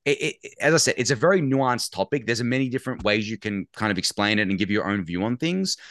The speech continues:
But my general high-level view is, at least right now, uh, I don't think, you know, these operators have the percentage influence over the, over the social layer as they do over the, um, the network technically.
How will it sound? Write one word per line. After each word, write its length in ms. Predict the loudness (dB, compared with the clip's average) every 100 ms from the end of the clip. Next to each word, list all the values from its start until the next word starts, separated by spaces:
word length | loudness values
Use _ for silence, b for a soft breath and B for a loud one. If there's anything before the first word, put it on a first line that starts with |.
| B
But 100 | 2
my 160 | 4 2
general 340 | 2 2 2
high-level 340 | 2 2 0 -2
view 180 | -2 -4
is, 220 | -4 -6
at 80 | 0
least 220 | 0 2
right 200 | 0 0
now, 460 | -2 2 2 2 -2 b b _ 0
uh, 240 | 2 2 2
I 80 | 0
don't 260 | 0 -2
think, 300 | -4 -6 -6 -10 _
you 100 | -6
know, 100 | -6 -6 _ -2
these 240 | 0 2
operators 480 | 2 4 2 2 0
have 340 | 2 0 0
the 80 | -6
percentage 480 | -2 0 2 0 -2
influence 380 | -6 -2 -4 -2
over 140 | -2 -2
the, 140 | -4 -4
over 120 | -2
the 80 | -2
social 340 | 2 2 4 2
layer 320 | 4 4 2 B B
as 180 | -2 2
they 140 | 2 0
do 260 | -2 -4 -2
over 320 | -2 -2 -2
the, 240 | -2 -2
um, 140 | -2 -2
the 60 |
network 300 | -4 -2 -4
technically. 680 | -2 -4 -4 -10 -6 -8 -8